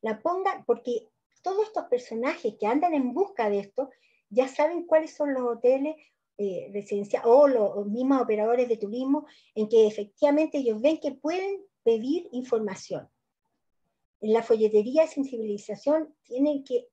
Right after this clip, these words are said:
de alguna manera poner esta, que en Chile los niños no están a la venta, nosotros cuidamos a los niños de Chile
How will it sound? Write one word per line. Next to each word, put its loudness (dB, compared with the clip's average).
de -6
alguna -2
manera 0
poner -2
esta, -4
que -4
en -4
Chile 4
los -2
niños 2
no 4
están 0
a -2
la 0
venta, -4
nosotros -2
cuidamos 0
a -6
los -6
niños -6
de -12
Chile -10